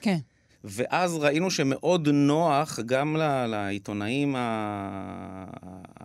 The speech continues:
Speaker 2: הליברליים, הדמוקרטיים, או על התקשורת המיינסטרים, כן?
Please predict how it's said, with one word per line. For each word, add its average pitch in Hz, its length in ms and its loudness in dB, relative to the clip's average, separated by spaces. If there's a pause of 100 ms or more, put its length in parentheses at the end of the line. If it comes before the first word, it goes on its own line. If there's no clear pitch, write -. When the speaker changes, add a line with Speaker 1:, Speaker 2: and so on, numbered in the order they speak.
(540)
Speaker 2:
הליברליים, 98 720 0
הדמוקרטיים, 120 840 -2
או 98 80 -2
על 95 100 -6
התקשורת 143 420 -4
המיינסטרים, 143 760 0
כן? 151 240 -2